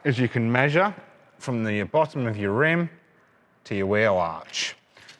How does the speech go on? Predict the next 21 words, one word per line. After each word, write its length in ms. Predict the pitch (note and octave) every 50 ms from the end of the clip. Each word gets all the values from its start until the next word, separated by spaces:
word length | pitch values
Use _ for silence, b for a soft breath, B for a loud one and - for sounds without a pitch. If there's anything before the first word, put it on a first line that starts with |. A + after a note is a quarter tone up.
| B -
That 120 | D3 D3
one's 200 | D3+ D3 C#3+ B2
nice 260 | C#3+ B2+ B2 A#2+ -
and 120 | - A2+ A2
easy. 240 | G#2 F#2+ E2+ F#2 E2+
Just 140 | G#2 G2
make 360 | A#2 B2 C3 C3+ D3+ E3+ F3+ -
sure 420 | - - C#3 B2 C3 D3+ E3+ D#3+ B B B B
you 100 | - A2+
don't 380 | G#2 G#2+ C#3+ C#3 D#3 E3 D#3+ C3+
go 220 | C3+ C3 A#2+ B2
to 100 | A2 B2+
the 120 | A2+ G#2+ G2+
ground 440 | F2+ G#2+ A2 G#2 A2 B2 C#3+ D3 C3
because 240 | - - B2+ A2
the 100 | G2+ A2
tyre 320 | G2 - - C3 C3+ D3+ D3
pressure 480 | - - D3 C3+ C#3+ - - F3+ F#3 B B B B B B B B
will 140 | - A#2+ A2
affect 460 | G2+ - - A#2 G#2 G2 - - -
that. 440 | - F#2 D#2+ C#2 C#2+ - - - -